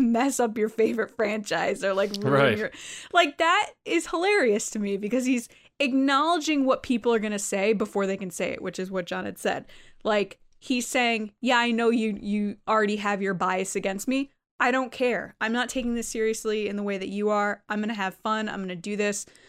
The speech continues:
Speaker 1: I'm gonna make the movie that I wanna make." And
Speaker 2: Right.
Speaker 1: to me, there's something really, like Jo-, like James just said, like, refreshing about it, <clears throat> interesting, exciting. And that's why him and Patty were my two choices for directors, 'cause I feel like they'll both bring those things to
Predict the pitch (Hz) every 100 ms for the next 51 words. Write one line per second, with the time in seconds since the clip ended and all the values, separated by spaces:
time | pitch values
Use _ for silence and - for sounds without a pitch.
0 | - - - 240 254 247 226 - 214 214
1 | 214 190 190 185 185 170 160 - - _
2 | _ _ _ _ _ _ _ - 220 214
3 | 214 131 107 - 254 247 269 220 214 -
4 | 220 226 208 185 202 208 208 214 202 190
5 | - 202 - 202 220 202 208 202 208 202
6 | 269 208 196 196 202 - 208 220 - 170
7 | 139 131 - - - 233 226 220 - -
8 | 113 - _ - - - _ - 226 -
9 | - 196 220 202 139 135 - 214 214 214
10 | 208 185 202 214 - 220 208 208 208 -
11 | - - - - 240 247 240 - 233 269
12 | 254 220 220 214 233 - 285 254 269 254
13 | 233 240 285 - 254 - 233 214 240 233
14 | 226 233 208 202 202 208 202 202 208 196
15 | 190 185 185 180 185 - - 196 190 175
16 | 175